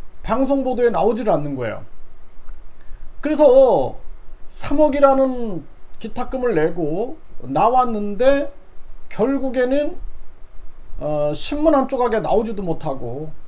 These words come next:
결국에는 나중에는 뭐 여당, 야당 이 후보들은 하루에 수시간씩 나오는 거죠. 수십 시간이 나올 수도 있습니다.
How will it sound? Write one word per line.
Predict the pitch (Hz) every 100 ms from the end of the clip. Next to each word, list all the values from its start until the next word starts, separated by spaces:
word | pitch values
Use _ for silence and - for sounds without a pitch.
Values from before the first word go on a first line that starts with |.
| - - - -
결국에는 | 208 254 262 247 254 254 208 151 - -
나중에는 | 165 214 247 262 240 269 269 277 - - - - - - -
뭐 | 175 214 202 185 151 - - -
여당, | 170 220 269 - 254 -
야당 | - 175 208 254 226 - -
이 | 208 233
후보들은 | 240 240 247 240 254 247
하루에 | 226 262 262 269
수시간씩 | 233 - - 247 269 285 294 302 302 339 320 - 262 262 220 240 240 - - - - - - - - - - -
나오는 | 156 175 190 165
거죠. | 135 123 110
수십 | - 247 269 277
시간이 | - 226 214 180 165 160 185
나올 | 139 139
수도 | 135 -
있습니다. | 123 - 117 -